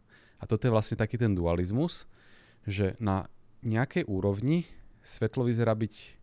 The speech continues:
vlna, ale keď sa pozrieme dostatočne zblízka, alebo pozrieme sa na jeho interakcie, tak interaguje ako častica.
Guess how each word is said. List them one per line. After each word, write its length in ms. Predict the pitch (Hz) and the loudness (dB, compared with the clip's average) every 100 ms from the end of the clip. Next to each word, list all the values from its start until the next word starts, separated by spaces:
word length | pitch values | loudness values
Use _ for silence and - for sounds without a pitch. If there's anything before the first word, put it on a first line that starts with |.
| - - - - - - - | -20 -20 -20 -20 -20 -16 -8
vlna, 320 | 87 82 156 - - _ _ _ _ | -4 -2 -2 -6 -18 _ _ _ _
ale 320 | 104 110 156 | 0 2 2
keď 240 | 165 139 135 | 2 -2 -4
sa 40 | - | -2
pozrieme 400 | 127 131 127 117 | 0 2 4 4
dostatočne 1040 | 107 - 120 - 110 - 110 101 92 95 - _ _ 107 | 2 0 -2 -2 -4 -2 0 0 0 -4 -12 _ _ -8
zblízka, 560 | 90 87 80 - 170 160 | -4 -4 -4 -4 -2 0
alebo 160 | 104 | 0
pozrieme 320 | 95 98 101 | -2 0 0
sa 160 | 104 107 | 0 0
na 80 | 104 | 0
jeho 160 | 101 | 0
interakcie, 640 | 90 101 101 - - 143 - - - _ _ _ - _ - | -2 0 0 0 -2 -2 -2 -18 -20 _ _ _ -20 _ 2
tak 160 | 110 | 4
interaguje 400 | 120 123 110 113 | 4 6 6 6
ako 240 | 98 - - | 4 2 0
častica. 480 | 85 - 85 - | -2 -4 -10 -10